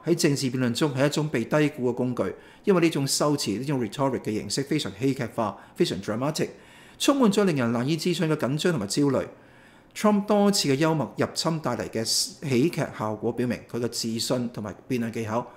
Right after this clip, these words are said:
都係高於 Harris 嘅。好多評論人都係對於 Harris 嘅面部表情，面-，分-，被佢嘅面部表情分散咗注意力，即係被好多人嘅面部表情呢，或者手勢呢，分散對於佢講嘅，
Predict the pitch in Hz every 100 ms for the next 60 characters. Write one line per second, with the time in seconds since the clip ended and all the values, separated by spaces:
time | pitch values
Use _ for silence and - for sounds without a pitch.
0 | - 143 - 131 123 123 156 65 - 98
1 | - - - - - - - - - 143
2 | 202 226 233 170 120 127 127 104 95 -
3 | 196 147 135 139 170 180 190 165 107 -
4 | 127 127 - - - 147 147 135 151 165
5 | 160 87 - - 185 143 - 202 185 190
6 | 160 147 143 - 156 165 170 165 156 147
7 | 151 151 185 185 104 - 190 196 190 123
8 | 143 - 113 110 82 - - - - -
9 | - - 170 139 139 147 220 233 202 -
10 | 156 104 101 101 147 151 160 160 143 139
11 | 139 135 147 160 143 104 135 156 - -
12 | - 147 156 - 123 147 - 117 165 -
13 | - - 240 233 220 147 170 147 165 -
14 | 120 - - 135 143